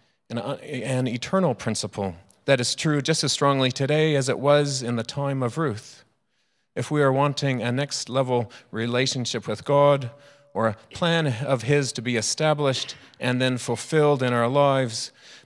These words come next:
becoming a person of noble character like Ruth and Boaz seems to be an important key to attaining this.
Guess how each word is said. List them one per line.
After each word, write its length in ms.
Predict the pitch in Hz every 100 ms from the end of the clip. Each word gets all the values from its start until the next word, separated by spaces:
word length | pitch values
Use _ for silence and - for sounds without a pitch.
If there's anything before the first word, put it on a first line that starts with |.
| 120
becoming 580 | - - 156 156 151
a 80 | 120
person 560 | - 147 139 - 131 113
of 140 | 110
noble 280 | 123 127 117
character 720 | - 160 143 139 110 98 127 - _ _ _ -
like 260 | 117 110
Ruth 320 | 135 139 - -
and 300 | 117 113 110 - _ _ -
Boaz 720 | 135 127 110 107 104 - - _ -
seems 640 | - 139 131 127 120 - - -
to 80 | 110
be 200 | 120 120
an 100 | 107
important 600 | 101 - 131 120 117 - _ _ _ _ _
key 200 | - 127
to 160 | 110 117
attaining 420 | 101 123 107 95
this. 180 | 92 82